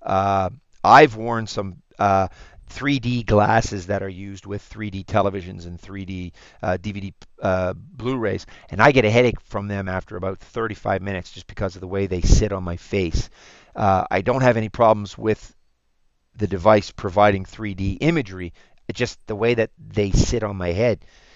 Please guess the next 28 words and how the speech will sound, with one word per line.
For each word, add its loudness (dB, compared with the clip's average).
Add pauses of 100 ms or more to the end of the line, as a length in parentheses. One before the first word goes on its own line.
(140)
This 6
thing -4 (240)
has, 0
uh, -2
padding 0
and -6
cushion, -6 (220)
and -2
it's -8
got -2
the, -6
uh, 0
flat, 2 (380)
um, 0 (140)
<clears throat> -10 (240)
elastic 4 (320)
band 0
style, -2 (360)
um, -2
to -10
hold -2
it -2
onto -8
your -10
head. 0 (480)
And -4 (1600)
it's, -6
uh, 6